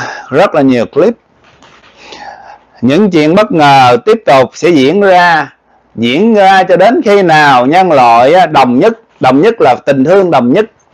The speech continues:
Chỉ có tình thương, chỉ có đoàn kết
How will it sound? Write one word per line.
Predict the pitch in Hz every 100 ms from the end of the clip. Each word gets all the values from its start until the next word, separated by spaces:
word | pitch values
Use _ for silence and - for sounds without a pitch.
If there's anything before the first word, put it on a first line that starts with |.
| - - - - -
Chỉ | 170
có | 190
tình | 160 147 139
thương, | 190 214 180
chỉ | 135 170
có | 208
đoàn | 156 131 120
kết | 165 214